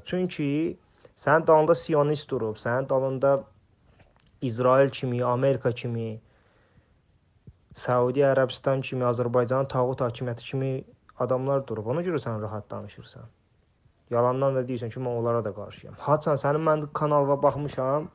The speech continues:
bir dəfə də olsun belə Azərbaycan hakimiyyətinə qarşı danışmısan, bir dəfə də olsun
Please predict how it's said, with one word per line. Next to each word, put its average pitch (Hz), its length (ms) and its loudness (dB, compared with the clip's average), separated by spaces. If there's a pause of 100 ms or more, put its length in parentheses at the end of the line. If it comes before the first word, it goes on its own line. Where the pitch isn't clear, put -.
(580)
bir 190 140 8
dəfə 156 240 10
də 151 80 8
olsun 151 260 4
belə 147 200 12
Azərbaycan 135 500 6
hakimiyyətinə 123 560 -2
qarşı 117 240 -2
danışmısan, 117 640 -4
bir 151 100 6
dəfə 139 160 0
də 143 80 4
olsun 131 240 -2